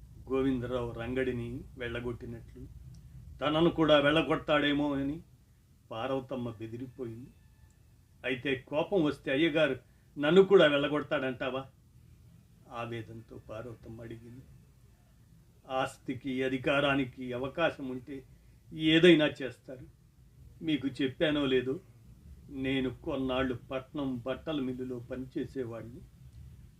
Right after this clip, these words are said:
మా కూలోళ్ల సభలో మా సంఘం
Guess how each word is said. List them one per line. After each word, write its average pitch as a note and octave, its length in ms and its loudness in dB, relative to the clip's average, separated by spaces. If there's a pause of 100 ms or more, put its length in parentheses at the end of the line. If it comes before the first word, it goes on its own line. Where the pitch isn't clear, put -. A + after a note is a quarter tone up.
(140)
మా C3 260 0
కూలోళ్ల C3+ 600 -2
సభలో B2 460 -10 (1900)
మా C#3+ 280 0
సంఘం C#3+ 460 0